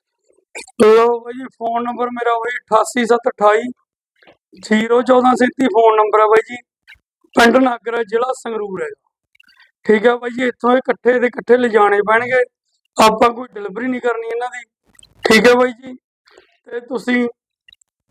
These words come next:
Google Pay ਕਰਕੇ account, ਜਾਣੀ ਕਿ Google Pay ਕਰਕੇ ਬੱਚੇ ਤੁਸੀਂ ਪੈਸੇ ਐਡਵਾਂਸ ਦੇ ਕੇ ਤੁਸੀਂ ਇਹ ਬੱਚੇ ਬੁੱਕ ਕਰਵਾ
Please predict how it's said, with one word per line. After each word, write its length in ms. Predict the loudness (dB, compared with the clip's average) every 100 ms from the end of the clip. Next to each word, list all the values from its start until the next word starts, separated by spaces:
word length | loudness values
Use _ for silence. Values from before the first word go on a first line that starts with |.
| -12 -12 -12 -20 -20 -18 -6 -4 -2
Google 300 | 0 4 2 2
Pay 100 | 0
ਕਰਕੇ 460 | 2 0 0 4 4 4 -2
account, 440 | -2 -4 -4 -4 -10 _ _ _ -2
ਜਾਣੀ 140 | 0
ਕਿ 140 | 4 4 2 _ _ _ 0
Google 280 | 2 2 -2
Pay 100 | -4
ਕਰਕੇ 360 | -2 -2 2 2 2
ਬੱਚੇ 320 | -2 2 2 2 _ _ _ _ _ _ 0
ਤੁਸੀਂ 240 | 4 4 2
ਪੈਸੇ 260 | -4 -4
ਐਡਵਾਂਸ 380 | -4 -2 -4 -4 -2
ਦੇ 120 | -2
ਕੇ 100 | -2
ਤੁਸੀਂ 220 | -8 -4
ਇਹ 80 | -2 -2
ਬੱਚੇ 220 | -2 -2 -2
ਬੁੱਕ 200 | -8 _
ਕਰਵਾ 320 | 0 4 2